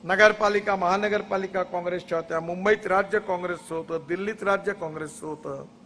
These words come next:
काँग्रेसने गरिबी हटावचा नारा दिला, पण दलित, आदिवासी, शेतकरी, शेतमजुराची गरिबी काही हटली नाही.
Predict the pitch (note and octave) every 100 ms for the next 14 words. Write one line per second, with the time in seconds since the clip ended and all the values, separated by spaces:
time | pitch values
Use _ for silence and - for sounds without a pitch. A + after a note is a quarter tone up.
0 | - - - - - - - - - F3
1 | F#3+ G#3 G#3 G#3 E3+ F3 G3+ A3 F#3+ G#3+
2 | A3 A3 A3 G3 G3 F#3+ E3+ D#3+ D3+ -
3 | - - - - - - - - - -
4 | - - - - - - - F3+ F#3+ E3+
5 | F3 G3 G#3+ - D#3+ E3 F#3+ G3 F#3+ G#3
6 | G#3 - E3 D#3 - F#3+ G3+ - D#3+ -
7 | E3 E3+ F3 F3 E3 D3+ D#3 D#3+ D#3+ D3
8 | C3 - C3+ - -